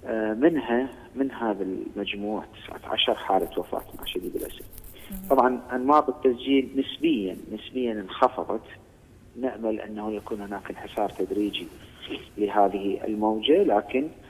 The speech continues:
Speaker 1: ما زلنا نسجل إصابات ووفيات. طبعا، كركوك متصدرة بالإصابات بأكثر من تسعمية إصابة، تليها بغداد الرصافة، ثم ب، آه، ستمية وسبعة وخمسين إصابة بالرصافة، ثم أربيل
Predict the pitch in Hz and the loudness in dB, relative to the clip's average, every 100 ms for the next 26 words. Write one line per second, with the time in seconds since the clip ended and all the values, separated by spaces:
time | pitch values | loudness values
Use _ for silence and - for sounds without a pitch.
0 | - - 120 110 117 107 92 - 95 95 | -20 -10 4 6 6 2 -2 -2 -4 -2
1 | 95 101 98 165 190 131 - 95 98 135 | -2 0 2 2 4 4 4 0 0 0
2 | 107 110 - 113 - 135 123 - - - | 0 0 2 0 4 4 4 -4 -16 -20
3 | - - 113 110 107 120 - 101 95 95 | -20 -12 -8 -4 2 2 4 0 2 0
4 | - 107 95 104 - 104 - - - 107 | -2 0 2 0 -2 -8 -8 -6 -2 -2
5 | 101 - - - 101 104 - - 113 120 | -4 -8 -10 -8 -6 -8 -10 -4 0 2
6 | 131 135 - - - - 117 120 131 117 | 2 -2 -10 -18 -20 4 6 8 6 6
7 | 120 120 117 - - 107 - 110 107 98 | 4 4 2 -4 -4 -2 4 4 4 -2
8 | 95 104 87 - - - - - - - | -2 -2 -2 -6 -14 -16 -20 -20 -20 -20
9 | - - - - 123 117 110 - - 113 | -20 -20 -20 2 2 2 -2 -4 0 2
10 | 110 - 104 104 101 55 50 50 52 53 | 2 0 -2 0 0 0 -2 -4 -6 -8
11 | - 113 - 113 107 - 95 95 104 - | -8 -10 -8 -6 -4 -4 -4 -6 -10 -6
12 | 107 - - 98 101 - 95 - 113 101 | -8 -6 -4 -4 -4 -4 -6 -4 -6 -4
13 | - 156 - - - - - 120 113 110 | -4 -6 -8 -20 -20 -6 -2 0 0 0
14 | 110 113 113 117 | 0 2 2 2